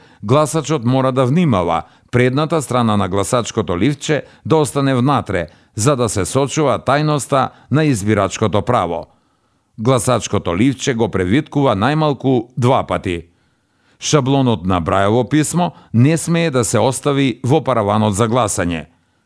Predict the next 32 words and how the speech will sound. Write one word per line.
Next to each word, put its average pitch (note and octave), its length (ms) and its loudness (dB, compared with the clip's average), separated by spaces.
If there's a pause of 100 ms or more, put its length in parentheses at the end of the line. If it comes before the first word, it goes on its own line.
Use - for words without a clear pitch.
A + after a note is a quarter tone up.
(120)
Гласачот G2 760 -2 (180)
го B2+ 220 2
предава A#2 380 0
на F2 160 -2
член C3+ 440 -2 (180)
на D3 120 2
избирачкиот A2 800 0
одбор. E2+ 460 -4 (840)
Последниот A#2+ 600 0
чекор C3 380 0
од G#2 120 -2
процесот A2+ 520 -2
на F2 160 -4
гласање C#3 580 -2 (220)
е E3+ 160 2
ставање C#3 480 0
на G2+ 120 0
гласачкото B2+ 760 -2
ливче C3+ 480 -2 (180)
во C#3+ 220 2
гласачката A2+ 640 -2
кутија. F#2 520 -2 (800)
Придружникот B2 800 2
му C3 200 2
помага D#3 380 0
на G2+ 140 -2
гласачот C3 760 -4
при E3 160 2
движење C3 560 0
до B2 100 0
гласачката G#2 680 -2
кутија. G2 440 -2